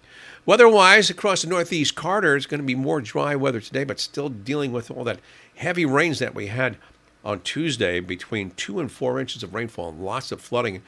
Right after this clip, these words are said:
streams and tributaries. Then we have the possibility of another inch and a half of rainfall, and that'll be on Friday night, early Saturday. Then the polar vortex is breaking down. That means cold air is going down to the nation's midsection from Canada,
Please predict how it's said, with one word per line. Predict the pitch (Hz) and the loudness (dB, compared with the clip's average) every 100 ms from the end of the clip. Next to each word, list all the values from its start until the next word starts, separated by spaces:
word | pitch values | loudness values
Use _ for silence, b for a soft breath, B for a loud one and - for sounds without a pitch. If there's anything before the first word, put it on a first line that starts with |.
| B B | B B
streams | - 131 131 | -6 -4 -4
and | 104 | -4
tributaries. | 160 117 113 110 | -4 -2 -2 -2
Then | 127 | -2
we | 131 | -2
have | 139 | -4
the | |
possibility | - - 196 170 170 156 | -6 -4 -2 -2 -2 -2
of | 135 | -2
another | 120 - 160 131 B B B _ | -4 -2 -2 -2 B B B _
inch | 180 214 | -6 0
and | 202 185 | 0 0
a | |
half | 151 180 180 - _ b b b | 0 -2 -2 -6 _ b b b
of | - 123 117 - | -4 -2 -2 -4
rainfall, | 120 143 185 175 - 104 98 120 _ _ | -4 -2 -2 -4 -6 -2 -2 -4 _ _
and | 110 | -10
that'll | 123 120 | -8 -4
be | 131 - | -4 -4
on | 117 113 - | -4 -4 -8
Friday | - - 143 143 139 | -16 -8 -4 -2 -2
night, | 131 139 117 | -2 -4 -4
early | - 113 104 | -8 -8 -6
Saturday. | - 147 156 131 - b b b b _ | -6 -2 0 -2 -4 b b b b _
Then | 101 139 | -6 -2
the | |
polar | 156 151 147 | 4 4 4
vortex | 117 170 - 170 147 | 2 0 2 -2 0
is | 131 113 | -6 -4
breaking | 139 127 123 | -4 -4 -2
down. | 127 135 | -2 0
That | 127 143 | -2 -6
means | 135 143 131 | -6 -4 -6
cold | - 147 151 139 | -2 0 2 2
air | 156 147 | 2 0
is | 113 | 0
going | 127 123 | -2 -2
down | 131 135 | -2 -4
to | 120 | -4
the | 117 | -2
nation's | 135 135 113 113 | -2 -2 -6 -4
midsection | 151 151 151 143 120 110 | -4 -2 -4 -4 -6 -6
from | 151 151 | -6 -4
Canada, | 127 123 135 | -4 -4 -4